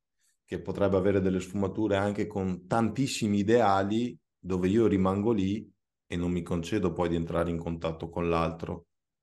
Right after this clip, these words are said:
ma ci sarà sempre una mia identità che deve venir fuori, mentre qui si tratta di fare il lavoro opposto. Destrutturare un'identità che non vuol dire toglierla,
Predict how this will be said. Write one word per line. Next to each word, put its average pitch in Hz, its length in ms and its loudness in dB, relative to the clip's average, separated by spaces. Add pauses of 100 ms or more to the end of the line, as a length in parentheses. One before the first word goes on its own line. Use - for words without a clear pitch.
ma 90 100 -2
ci 82 140 -6
sarà 87 260 0
sempre 95 460 0
una 90 200 0
mia 92 200 0
identità 92 680 -2
che 98 120 -6
deve 85 220 -2
venir 85 320 -2
fuori, 82 560 2 (680)
mentre 90 360 -2
qui 98 200 0
si 98 160 -4
tratta 90 260 0
di 87 120 -2
fare 87 280 0
il 90 80 2
lavoro 85 360 -2
opposto. 85 760 0 (1120)
Destrutturare 127 920 6
un'identità 117 1000 4 (840)
che - 100 -6
non 101 140 0
vuol 98 100 0
dire 107 560 2
toglierla, 85 840 0